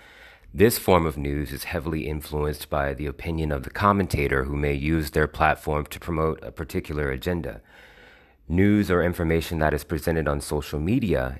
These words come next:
is an entirely different beast. There are endless examples of credibility gaps that exist within the information that is shared.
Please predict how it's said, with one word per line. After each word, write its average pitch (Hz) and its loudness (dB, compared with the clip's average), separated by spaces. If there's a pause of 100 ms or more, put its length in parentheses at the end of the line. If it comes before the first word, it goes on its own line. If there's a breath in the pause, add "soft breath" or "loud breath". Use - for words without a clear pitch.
is 78 -6
an 78 -2
entirely 78 2
different 58 -10
beast. - -14 (580 soft breath)
There 80 6
are 73 4
endless 107 2
examples 82 0
of 78 -4
credibility 87 2
gaps 85 2
that 73 0
exist - -4
within 85 -2
the 85 0
information 71 -4
that 65 -6
is 64 -10
shared. 85 0